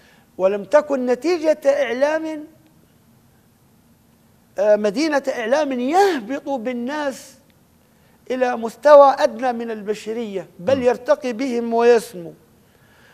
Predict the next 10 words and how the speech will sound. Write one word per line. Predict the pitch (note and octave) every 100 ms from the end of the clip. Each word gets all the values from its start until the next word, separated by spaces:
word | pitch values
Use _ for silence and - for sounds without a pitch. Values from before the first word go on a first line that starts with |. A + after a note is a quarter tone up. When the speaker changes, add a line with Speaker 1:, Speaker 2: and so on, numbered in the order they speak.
| -
Speaker 1:
ويبني | F3+ G3+ C#4 C#4+ C4+ C#4 C4+ -
العقلية | G#3+ G3+ G#3 A#3 C#4 B3 A#3+
المصرية | G#3+ G#3 G3 A#3 C4+ B3 A#3 A#3
التي | A#3 G3+ G3+ A#3+ A3
علمت | G3 A#3+ A3+ G3+ G3 - G3
الدنيا | E3 G3 A#3+ A3+ G#3
وأثرت | G3 - C#4+ C#4 A#3 G#3+ G#3+
في | G#3
الكون | G3 A#3 A#3+ G#3+ G#3
كله. | A#3+ B3 G#3+ F#3+